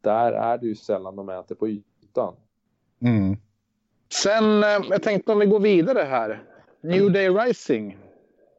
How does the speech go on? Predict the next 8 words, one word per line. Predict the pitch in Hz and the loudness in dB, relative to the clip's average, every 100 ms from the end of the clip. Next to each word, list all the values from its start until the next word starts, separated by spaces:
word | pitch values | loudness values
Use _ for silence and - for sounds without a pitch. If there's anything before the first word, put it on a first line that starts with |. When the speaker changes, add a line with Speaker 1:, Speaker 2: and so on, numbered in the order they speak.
| _ _ _ _ _ _ 127 | _ _ _ _ _ _ -6
Speaker 1:
Mm. | 143 175 | -6 -2
Speaker 2:
Du | 160 | -2
har | |
ju | 165 | -2
filmat | 180 170 208 - - | -2 0 -2 -4 -8
en | 143 | -6
hel | 117 98 | -6 -4
del. | 95 90 | -6 -8